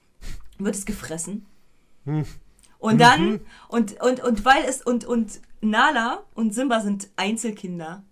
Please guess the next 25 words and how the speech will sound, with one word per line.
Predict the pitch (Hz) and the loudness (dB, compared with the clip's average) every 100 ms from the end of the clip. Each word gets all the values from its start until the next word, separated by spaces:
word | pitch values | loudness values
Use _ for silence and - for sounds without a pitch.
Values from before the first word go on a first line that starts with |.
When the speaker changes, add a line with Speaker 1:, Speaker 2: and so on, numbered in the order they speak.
| _ _ _ _ _ _ | _ _ _ _ _ _
Speaker 1:
Das | 220 233 | -4 -2
Speaker 2:
Mhm. | 269 | 4
Speaker 1:
heißt, | 277 311 156 226 - - | 4 6 2 -2 -8 -12
deren | 190 240 254 233 202 | -6 -2 0 0 -2
Brüder | 196 254 339 214 190 220 | -2 2 2 2 0 -2
und | 202 202 | -4 -6
Schwestern | 220 240 - 214 | -6 -6 -4 -6
wurden | 196 185 | -6 -8
gefressen. | 175 - - 165 - 139 151 - _ - - - - | -10 -12 -12 -10 -10 -14 -20 -20 _ -20 -20 -20 -8
Und | 220 226 208 | 0 2 4
weil | 247 | 4
das | 254 | 4
das | 247 233 | 0 -2
einzige | - 254 339 320 277 | 0 0 -2 -4 -6
Kind | 285 311 320 339 | -6 -4 -2 -2
ist, | 196 254 - | -6 -6 -6
was | 196 | -6
halt | 208 202 - 208 | -6 -8 -10 -6
nicht | 226 240 - | -6 -6 -14
kränklich | - 190 285 233 202 - | -12 -10 -8 -10 -10 -6
war, | 170 240 - | -4 -4 -10
wird | 175 226 - | -10 -8 -4
er | 202 208 | -4 -4
so | 214 226 | -6 -8
gezuckerpudert | 196 196 294 277 - 196 175 151 196 | -10 -14 -10 -8 -8 -8 -10 -10 -12